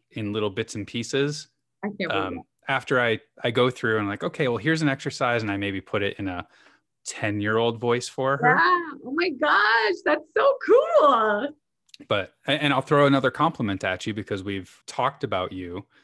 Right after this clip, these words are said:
Speaker 1: a couple of times, and showing her, you know, another, another woman who is
Speaker 2: <gasps>
Speaker 1: successful, doing great things, but also has anxiety, also has
Speaker 2: Mm-hmm.
Speaker 1: these things, like, you,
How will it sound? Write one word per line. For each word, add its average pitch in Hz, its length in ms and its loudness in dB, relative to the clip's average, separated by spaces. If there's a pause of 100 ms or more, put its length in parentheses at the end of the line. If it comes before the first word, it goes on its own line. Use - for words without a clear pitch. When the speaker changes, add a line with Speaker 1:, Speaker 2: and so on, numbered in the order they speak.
(200)
Speaker 1:
a - 60 -18
couple - 280 -6
of 104 80 -6
times, 95 640 -6 (280)
and 90 560 -6 (400)
showing 143 480 2
her, 107 400 -2
you 104 120 -6
know, 98 180 -6
another, 101 420 -4
another 107 340 -4
woman 120 460 0 (360)
who 277 180 -2
is 427 300 -6
Speaker 2:
<gasps> - 60 -20
Speaker 1:
successful, - 800 -6 (340)
doing 120 340 0
great 107 280 -2
things, 113 460 -2 (400)
but 117 240 -2 (180)
also 135 480 -2
has 117 280 -2
anxiety, 107 640 -4 (280)
also 123 440 -4
has 120 240 -4
Speaker 2:
Mm-hmm. - 0 -
Speaker 1:
these 98 240 -8
things, 113 480 -4
like, 95 220 -6 (160)
you, 104 220 -12